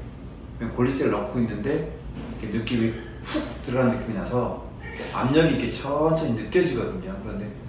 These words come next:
훅 들어가는 느낌이 나면 멤브레인이 찢어진 건데 그때 어떻게 대처하느냐 얘기를 했었죠. 그러면 블러드에 소킹한 골리제를 넣어서 곧 꾸덕꾸덕 굳을 거거나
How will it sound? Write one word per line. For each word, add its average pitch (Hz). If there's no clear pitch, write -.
훅 -
들어가는 110
느낌이 -
나면 135
멤브레인이 110
찢어진 156
건데 104
그때 -
어떻게 113
대처하느냐 98
얘기를 -
했었죠. -
그러면 131
블러드에 135
소킹한 160
골리제를 107
넣어서 98
곧 131
꾸덕꾸덕 165
굳을 143
거거나 120